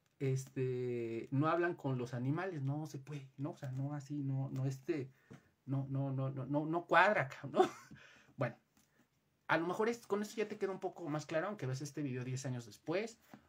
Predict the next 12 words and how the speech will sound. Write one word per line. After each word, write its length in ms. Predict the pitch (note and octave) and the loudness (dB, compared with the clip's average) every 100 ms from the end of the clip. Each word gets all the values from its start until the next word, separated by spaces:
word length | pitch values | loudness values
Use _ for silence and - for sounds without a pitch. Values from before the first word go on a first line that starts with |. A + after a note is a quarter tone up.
| _ | _
o 140 | - A2+ | -8 -4
el 60 | |
viernes, 420 | A#2 E3+ G3+ G#3 C#3 | 2 4 4 0 -4
o 40 | |
el 60 | B2 | -4
sábado. 380 | C3 C#3+ A3 - _ _ _ _ _ - - - - | 0 0 -2 -16 _ _ _ _ _ -20 -20 -18 0
Pero 200 | D#3 D#3 | 2 4
lo 100 | C#3 | 0
que 100 | F3 | -4
te 120 | C#3+ | -2
quiero 180 | F#3 G3 | 0 0
decir 400 | - F3 E3+ | 0 -2 -2